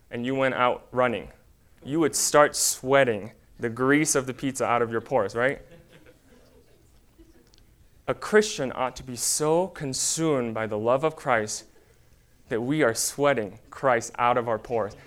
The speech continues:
that when people bump into us, they smell Christ in us. And I think that was helpful. I was like, "Okay, I can, I can run with that."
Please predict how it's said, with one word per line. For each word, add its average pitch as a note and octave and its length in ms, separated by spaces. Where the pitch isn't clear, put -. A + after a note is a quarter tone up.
that C#3 120
when C#3+ 120
people G#3 340
bump D#3+ 360
into G3 260
us, B2 140
they C3 180
smell C#3 760
Christ D3+ 640
in E3 180
us. - 360
And D#3 120
I E3+ 80
think F#3 160
that E3+ 100
was D#3+ 140
helpful. E3+ 320
I A#2 80
was B2 120
like, A#2+ 140
"Okay, C#3+ 400
I A#2 140
can, C3 160
I A#2+ 80
can B2+ 160
run C3+ 160
with D#3+ 160
that." A2 220